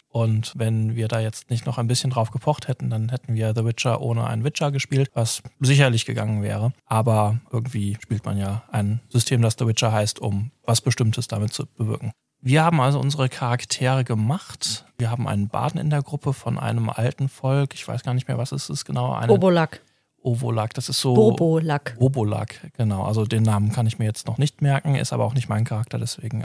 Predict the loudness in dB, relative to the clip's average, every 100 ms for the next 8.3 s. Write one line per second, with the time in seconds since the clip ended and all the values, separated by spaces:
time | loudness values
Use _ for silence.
0 | 0 2 4 4 2 0 0 0 0 2
1 | 0 -2 -2 0 -2 -4 -16 _ -2 -2
2 | -6 -2 2 2 0 -4 -2 -2 -2 0
3 | 0 -2 0 4 4 2 2 0 2 2
4 | 2 2 4 4 0 -2 0 2 2 0
5 | -4 -4 -2 -2 -4 -6 -6 -2 0 -2
6 | -4 -4 -2 0 0 -2 -4 -8 -10 -4
7 | 0 2 2 0 0 -2 -2 -2 -2 -2
8 | -2 -2